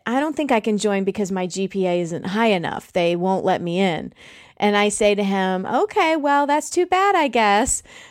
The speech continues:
And inside my mind, I'm picturing, you know, gross frat boys <laughs> ch-, chugging beer, and I'm secretly thinking, "Thank God he's not gonna be doing that." And then Ryan says, "So I decided to start my own fraternity." And I'm like,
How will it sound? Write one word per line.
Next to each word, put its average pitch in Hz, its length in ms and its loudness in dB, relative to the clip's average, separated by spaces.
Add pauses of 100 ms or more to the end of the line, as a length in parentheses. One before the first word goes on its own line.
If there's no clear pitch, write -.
And 214 200 4
inside 214 440 2
my 196 180 0
mind, 180 400 0
I'm 180 140 -2
picturing, 180 800 -2
you 180 140 -6
know, 170 100 -6
gross 180 520 -2
frat 160 360 2
boys 254 580 2
<laughs> - 0 -
ch-, 269 320 0
chugging 220 440 2
beer, 196 280 2
and 185 140 0
I'm 185 140 -2
secretly 196 520 0
thinking, 180 460 -2 (340)
"Thank 208 340 -4
God 196 360 0
he's 190 180 -2
not 175 160 -4
gonna 180 140 -4
be 170 140 -6
doing 170 320 -2
that." - 340 -6 (420)
And 240 280 0
then 392 240 2
Ryan 214 340 0
says, 170 520 -6 (220)
"So 349 220 -2
I 349 160 2
decided 285 480 0
to 240 80 -4
start 226 300 0
my 240 180 -2
own 302 240 -2
fraternity." 165 800 -6 (100)
And 233 160 0
I'm 240 160 2
like, 233 380 0